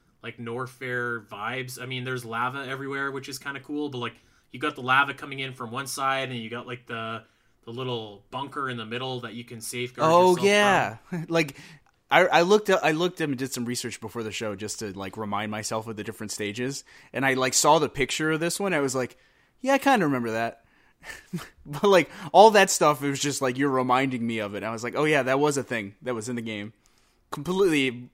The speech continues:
Speaker 2: you know, out of my mind.
Speaker 1: I, again, I feel like it was just okay.
Speaker 2: It's just okay.
Speaker 1: Yeah,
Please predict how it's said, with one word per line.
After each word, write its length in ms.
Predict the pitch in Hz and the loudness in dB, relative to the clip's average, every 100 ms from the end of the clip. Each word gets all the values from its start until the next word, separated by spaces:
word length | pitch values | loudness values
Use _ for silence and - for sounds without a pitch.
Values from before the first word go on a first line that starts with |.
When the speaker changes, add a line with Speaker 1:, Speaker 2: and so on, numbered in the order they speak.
| - | -4
Speaker 2:
you 160 | 139 | -2
know, 260 | 117 110 110 - | 0 -2 -4 2
out 200 | 127 123 | 2 4
of 80 | 120 | 0
my 120 | 113 | -2
mind. 360 | 110 104 104 - _ _ _ _ _ _ _ _ _ _ _ - | -2 -4 -8 -12 _ _ _ _ _ _ _ _ _ _ _ -12
Speaker 1:
I, 200 | 196 - - | -10 -10 -12
again, 340 | 196 302 254 | -6 -4 -4
I 100 | - | -8
feel 160 | - 285 | -8 -6
like 160 | 285 269 | -6 -6
it 60 | |
was 120 | 240 | -8
just 220 | 233 208 220 | -8 -6 -6
okay. 440 | 196 208 156 101 _ | -6 -4 -6 -8 _
Speaker 2:
It's 120 | 131 | -10
just 200 | 151 180 | -6 -2
okay. 340 | 190 202 196 131 _ _ _ _ _ _ _ - | -2 -2 -4 -6 _ _ _ _ _ _ _ -14
Speaker 1:
Yeah, 400 | 147 151 131 | -8 -6 -6